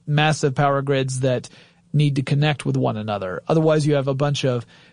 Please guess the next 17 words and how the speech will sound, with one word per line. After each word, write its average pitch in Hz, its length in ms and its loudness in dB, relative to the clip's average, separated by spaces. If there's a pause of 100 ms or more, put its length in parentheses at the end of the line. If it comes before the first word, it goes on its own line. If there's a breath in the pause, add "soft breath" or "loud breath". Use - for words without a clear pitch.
power 170 240 2
grids 151 240 0
that 143 100 -2
are 143 80 2
acting 151 260 0
like 135 420 -2
independent 151 640 0
little 135 320 0
island 135 460 0
nations - 720 -4 (500)
instead 123 540 -2
of 120 140 -4
an 120 200 -4
interconnected 131 640 -2
system. - 460 -6 (1600 loud breath)
So, 185 420 2 (1200)
uh, 143 300 2